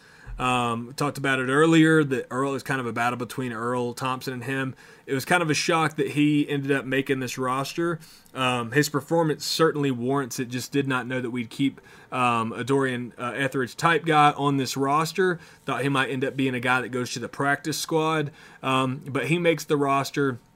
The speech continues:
and, um, is certainly a reliable backup if something happened to the pr-, uh, previous guys mentioned. Um, so inside linebacker, uh, solid group for us.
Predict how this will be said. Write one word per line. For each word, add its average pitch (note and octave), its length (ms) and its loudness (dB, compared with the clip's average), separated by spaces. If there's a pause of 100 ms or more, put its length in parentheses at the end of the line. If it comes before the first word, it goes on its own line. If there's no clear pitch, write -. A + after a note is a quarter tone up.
(440)
and, C3+ 480 2 (260)
um, C3 280 -2
is C3+ 100 0
certainly C#3+ 400 2
a B2+ 80 2
reliable B2 540 2
backup A#2+ 440 0
if A#2 100 -14
something A#2+ 300 -6
happened A#2+ 380 -4
to - 80 -10
the A#2 80 -12
pr-, - 200 -14
uh, A#2+ 140 -6
previous B2 400 -2
guys A2 300 -4
mentioned. A2+ 540 -6 (380)
Um, A#2+ 320 0
so C3+ 380 0 (240)
inside D#3+ 420 4
linebacker, D3+ 760 4 (200)
uh, A#2+ 260 -4
solid D3+ 460 2
group C3 260 0
for A#2 280 -2
us. - 180 -6